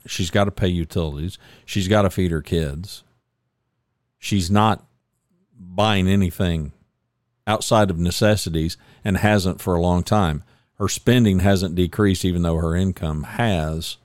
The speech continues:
Yeah, welcome to the land of being stuck. Number five of the six signs that you can't afford your lifestyle,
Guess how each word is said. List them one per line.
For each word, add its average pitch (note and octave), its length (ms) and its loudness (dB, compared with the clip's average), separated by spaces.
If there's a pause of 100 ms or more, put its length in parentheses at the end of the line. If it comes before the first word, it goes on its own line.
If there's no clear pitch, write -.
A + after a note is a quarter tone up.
(2250)
Yeah, F#2 140 -6
welcome G2+ 520 2
to - 140 0
the F#2 120 -2
land F#2 520 0
of D#2+ 140 -6
being E2 300 0
stuck. - 800 -4 (1800)
Number F#3 300 6
five F#2 600 2
of F2 140 -4
the F2 80 -2
six - 300 -2
signs F#2+ 320 2
that F#2+ 120 -2
you G2 140 0
can't G#2+ 480 0
afford F2 560 0
your E2 180 0
lifestyle, D#2+ 720 -2